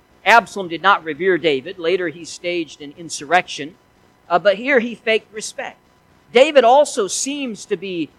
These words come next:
cold and informal here. There's no attempt to bridge the gap between father and son. Each sees the guilt of the other and is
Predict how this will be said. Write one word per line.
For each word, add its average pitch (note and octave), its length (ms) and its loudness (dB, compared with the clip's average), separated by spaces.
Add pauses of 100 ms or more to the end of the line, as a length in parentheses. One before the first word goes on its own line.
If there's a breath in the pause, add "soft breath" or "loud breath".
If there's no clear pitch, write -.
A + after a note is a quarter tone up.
(200)
cold B3 500 0 (100)
and G#3 160 -6
informal F#3+ 640 -10
here. C3 300 -4 (420)
There's G3+ 240 -8
no D4+ 200 6
attempt C#4 460 -2
to A3 80 -6
bridge F#3+ 440 -6
the G#3 80 -2
gap G#3 440 0
between G3 540 -16
father G#3 420 0
and D#3+ 140 -16
son. C#3+ 380 -6 (560)
Each D#4 360 0
sees C4+ 380 -2
the G3+ 100 -6
guilt A#3+ 460 2
of F3 140 -6
the E3 180 -14
other A#3 400 4 (300)
and F3+ 160 -6
is E3 180 -8